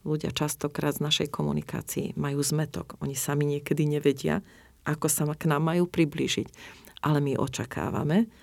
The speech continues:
že sa k nám priblížia partnersky. Ale zároveň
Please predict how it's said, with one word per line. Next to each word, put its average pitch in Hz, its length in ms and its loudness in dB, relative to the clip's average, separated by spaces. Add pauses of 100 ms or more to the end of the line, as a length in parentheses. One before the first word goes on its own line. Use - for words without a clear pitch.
(240)
že 131 100 -2
sa 127 140 2
k 156 100 -2
nám 143 140 -2
priblížia 151 500 2
partnersky. - 720 0 (460)
Ale 143 320 4
zároveň 143 800 4